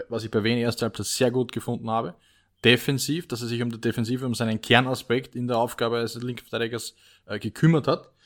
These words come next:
und Bosch oft zu hoch gestanden ist. Und da sind wir gleich ganz kurz nur. Stefan Bosch, deine Meinung zum Spiel? Zwei, drei Sätze dazu. Würde mich interessieren.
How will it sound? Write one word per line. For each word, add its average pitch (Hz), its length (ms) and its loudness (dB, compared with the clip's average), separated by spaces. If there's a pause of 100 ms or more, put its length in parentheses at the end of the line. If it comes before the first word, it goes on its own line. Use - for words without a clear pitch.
(240)
und 120 180 -2
Bosch 143 420 4
oft - 440 4
zu 147 400 0
hoch 131 240 2
gestanden 120 520 -2
ist. 101 120 -4
Und 104 120 -8
da 117 60 -4
sind 135 220 -8
wir 156 80 -6
gleich 131 320 -8 (480)
ganz 175 240 0
kurz 190 320 6
nur. 110 220 -2 (140)
Stefan 139 380 -2
Bosch, 120 380 -2 (120)
deine 135 220 0
Meinung 127 240 -4
zum 117 140 -12
Spiel? 147 300 -6 (260)
Zwei, 117 160 2
drei 117 140 0
Sätze - 300 -6
dazu. 101 300 -12 (500)
Würde 107 160 -8
mich 104 120 -4
interessieren. 101 440 -10